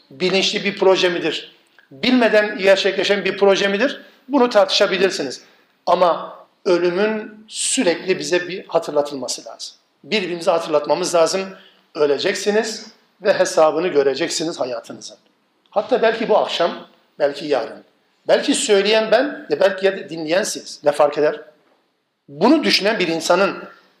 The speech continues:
yanlış yapma imkanı var mı? Hadi yanlış yapma ihtimali oldu. Sürekli yanlış yapma ihtimali olabilir mi ki sizce? Bu mümkün mü ya? Düşer,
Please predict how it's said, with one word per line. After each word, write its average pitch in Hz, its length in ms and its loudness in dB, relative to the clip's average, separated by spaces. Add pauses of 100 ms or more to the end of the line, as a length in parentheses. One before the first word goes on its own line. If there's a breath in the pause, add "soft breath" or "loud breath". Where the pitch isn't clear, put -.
(160)
yanlış 143 480 0
yapma 165 260 2
imkanı 151 440 0
var 202 160 6
mı? 202 220 -8 (540)
Hadi 294 240 2
yanlış 254 340 4
yapma 262 240 2
ihtimali 240 880 2
oldu. 220 420 2 (160 loud breath)
Sürekli 302 520 2
yanlış 196 300 2
yapma 190 200 2
ihtimali 180 420 2
olabilir 151 360 -2
mi 247 140 0
ki 180 120 -8
sizce? 143 340 -8 (500)
Bu 277 100 2
mümkün 190 420 -2
mü 139 80 -8
ya? 135 100 -14 (640)
Düşer, - 500 2